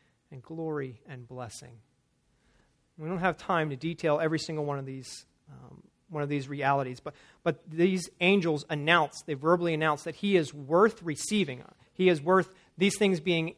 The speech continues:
attributed to him. He's worth us recognizing these things about him. He is, he is worth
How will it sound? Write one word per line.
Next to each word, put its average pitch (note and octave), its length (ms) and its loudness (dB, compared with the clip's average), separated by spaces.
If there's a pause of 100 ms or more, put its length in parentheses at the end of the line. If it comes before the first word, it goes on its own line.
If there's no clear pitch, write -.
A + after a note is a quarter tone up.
attributed F3 600 -2
to D3 80 -10
him. C3+ 240 -8
He's D3+ 220 -4
worth F3+ 360 2
us F3 220 4
recognizing E3 760 2
these E3 220 -6
things D#3 400 -2 (300)
about D#3+ 320 6
him. C#3+ 220 -4 (180)
He G3 160 4
is, F3 160 8
he G#3 240 0
is D#3 160 4
worth D#3 600 2